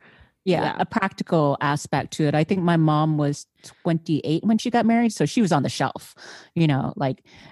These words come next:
Speaker 1: at, at that age, you know, people were like, "Your eggs are drying up." So,
Speaker 2: <laughs>
Speaker 1: um, so yeah, so she and my dad, they, I think they both were,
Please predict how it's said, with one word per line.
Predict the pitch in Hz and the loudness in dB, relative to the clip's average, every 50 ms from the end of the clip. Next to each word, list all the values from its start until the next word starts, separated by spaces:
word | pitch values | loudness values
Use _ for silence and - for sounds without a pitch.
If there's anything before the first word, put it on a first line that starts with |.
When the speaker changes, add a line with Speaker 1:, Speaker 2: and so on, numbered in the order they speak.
| _ - | _ -4
Speaker 1:
at, | - - - - | -2 -2 0 0
at | 185 175 139 - | -2 0 2 2
that | 202 208 185 | 2 4 4
age, | 180 160 151 151 139 - - | 4 4 4 4 2 0 -2
you | 151 160 160 | 0 0 2
know, | 147 147 | 2 0
people | - - 175 180 165 | -2 -2 0 0 0
were | 151 151 | 2 2
like, | 147 143 135 135 - _ - | 2 0 -2 -4 -6 _ -8
"Your | 175 160 165 | -6 -2 0
eggs | - 160 151 - 156 | 0 0 0 -2 -4
are | 135 | -4
drying | - 135 131 143 - - | -4 -4 -4 -4 -6 -8
up." | - - - _ - - - _ _ | -12 -14 -16 _ -20 -20 -20 _ _
So, | - - - 202 180 160 160 156 156 160 143 - - | -10 -2 0 2 4 4 4 4 2 0 0 0 0
Speaker 2:
<laughs> | |
Speaker 1:
um, | - 170 156 151 147 143 139 139 135 - - - - - - _ _ _ _ _ _ - | 0 0 2 2 2 0 0 -2 -2 -4 -8 -14 -20 -20 -20 _ _ _ _ _ _ -4
so | - - 202 | 0 4 4
yeah, | 190 196 185 208 170 156 | 4 6 4 4 2 2
so | 156 - - - 202 180 | 0 0 0 2 2 2
she | 170 - - 208 202 | 2 2 2 2 2
and | 190 180 | 2 2
my | 165 156 156 | 2 0 0
dad, | - 165 151 147 147 143 143 143 180 | 0 0 0 0 0 0 0 0 0
they, | - 190 190 - | 0 0 0 0
I | 196 190 | 0 0
think | 185 240 247 240 | 2 0 2 2
they | 240 214 | 2 2
both | 175 - 160 156 160 165 170 - - - - - _ _ _ _ _ _ _ _ _ _ | 2 2 0 2 2 0 0 -2 -8 -18 -20 -20 _ _ _ _ _ _ _ _ _ _
were, | 151 151 160 156 151 151 151 143 143 143 139 139 135 131 | -6 -2 -2 0 0 0 0 -2 -2 -2 -4 -4 -6 -8